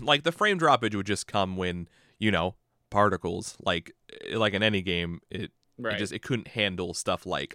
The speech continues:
Speaker 1: too many particles. Uh, but they didn't, they didn't touch anything with the lighting engine or w-, what little lighting engine the game originally even had. Um,
Speaker 2: Mm-hmm.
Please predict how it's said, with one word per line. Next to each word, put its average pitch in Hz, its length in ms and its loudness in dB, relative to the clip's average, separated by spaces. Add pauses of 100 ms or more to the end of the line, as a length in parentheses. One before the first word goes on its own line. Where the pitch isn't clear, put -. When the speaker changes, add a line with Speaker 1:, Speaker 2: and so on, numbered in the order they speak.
(140)
Speaker 1:
too 104 140 -6
many 90 160 -6
particles. 82 440 -6 (600)
Uh, 85 360 2 (380)
but 117 160 2
they 135 140 2
didn't, 156 380 -2
they 113 100 2
didn't 143 160 0
touch 156 220 2
anything 156 240 -2
with 143 80 -2
the 139 80 -2
lighting 107 280 4
engine 98 400 -2 (140)
or 87 200 -4 (120)
w-, 87 200 -12
what 90 400 -2 (220)
little 92 460 0
lighting 92 480 0
engine 90 380 -2
the 90 100 -2
game 87 260 -2
originally 87 380 -4
even 82 200 -6
had. 87 380 -2 (640)
Um, 95 260 2
Speaker 2:
Mm-hmm. 80 120 -6